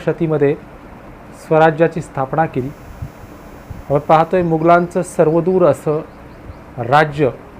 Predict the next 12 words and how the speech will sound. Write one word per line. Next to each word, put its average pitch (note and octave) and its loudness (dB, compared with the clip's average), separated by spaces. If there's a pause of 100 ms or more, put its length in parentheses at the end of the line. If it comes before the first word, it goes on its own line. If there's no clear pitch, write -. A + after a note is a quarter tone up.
(480)
पूर्ण E3+ 0
देशावर D#3 2
होतं B2 -6 (1600)
आणि D#3 2 (100)
अशा D3 0
परिस्थितीत F3+ 0 (1700)
छत्रपती G#3 -4
शिवरायांनी F#3 2
स्वराज्याची E3+ 0
स्थापना D#3 -2
महाराष्ट्रामध्ये D#3+ 0
केली C3 -6